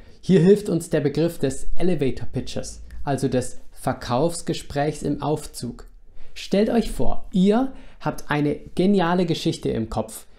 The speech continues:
vielleicht auch schon teilweise oder ganz geschrieben. Und im Aufzug spricht euch jemand an. Auf einmal geht es um diese Geschichte und ihr werdet gefragt,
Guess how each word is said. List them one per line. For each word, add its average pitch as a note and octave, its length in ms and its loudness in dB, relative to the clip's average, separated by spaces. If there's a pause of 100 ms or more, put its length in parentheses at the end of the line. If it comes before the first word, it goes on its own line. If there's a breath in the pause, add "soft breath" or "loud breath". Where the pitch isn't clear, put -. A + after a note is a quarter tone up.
(140 soft breath)
vielleicht C#3 480 -2
auch C3+ 140 -2
schon C3 320 -4
teilweise D3+ 840 -2
oder F3+ 280 0
ganz D#3 460 -4
geschrieben. D#3 760 -4 (500 soft breath)
Und G3+ 360 2 (180 loud breath)
im C#3+ 240 0
Aufzug F3 560 0
spricht - 460 -6
euch C3 180 -4
jemand A#2 400 -4
an. D3+ 220 -2 (320 loud breath)
Auf - 220 -6
einmal C#3 280 0
geht G3 300 0
es D3+ 140 -4
um B2+ 140 -2
diese A2+ 280 -2
Geschichte B2+ 520 -6
und D3 220 -4
ihr C#3 180 -6
werdet B2 300 -4
gefragt, A#2+ 640 -8